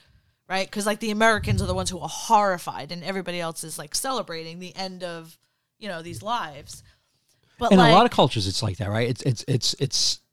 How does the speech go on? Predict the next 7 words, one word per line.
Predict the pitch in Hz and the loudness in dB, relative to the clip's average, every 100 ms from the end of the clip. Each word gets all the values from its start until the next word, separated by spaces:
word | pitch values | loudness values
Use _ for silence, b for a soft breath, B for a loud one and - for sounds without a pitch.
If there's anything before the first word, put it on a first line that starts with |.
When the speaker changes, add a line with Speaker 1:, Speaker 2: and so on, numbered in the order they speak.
| _ B B B B _ _ _ _ _ _ | _ B B B B _ _ _ _ _ _
Speaker 2:
elders | 165 175 165 135 107 | 4 8 8 6 6
are | 117 110 123 | 6 6 2
really | 120 110 123 110 | 2 4 6 4
held | 92 117 113 | 4 4 4
in | 95 92 82 - _ _ _ _ _ _ _ _ - | 0 -4 -8 -14 _ _ _ _ _ _ _ _ 2
high | 156 | 6
regard. | 127 98 87 135 92 90 | 6 4 4 4 4 -2